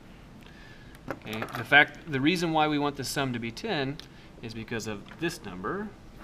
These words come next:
and the reason why we want their product to be sixteen is because of that number. Okay. Well, let's, let's try it as blindly as possible. Okay, two numbers whose product is sixteen.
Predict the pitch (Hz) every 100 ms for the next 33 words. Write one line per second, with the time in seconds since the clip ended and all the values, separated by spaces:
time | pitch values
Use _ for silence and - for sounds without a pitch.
0 | - - - - - - - 113 113 127
1 | 135 131 123 120 120 117 113 107 131 120
2 | 107 107 107 151 131 - 196 131 151 123
3 | 117 104 180 180 - 90 80 64 - -
4 | - - - - - - - - - -
5 | - - - - 110 - 214 107 - -
6 | - - - - - - - - - 127
7 | 135 139 - - - 139 139 - - 143
8 | 139 127 120 127 135 135 135 123 - 127
9 | - 101 - - - - - - - -
10 | 143 180 151 147 220 254 220 202 233 214
11 | 165 139 165 170 175 156 - 156 - 131
12 | 95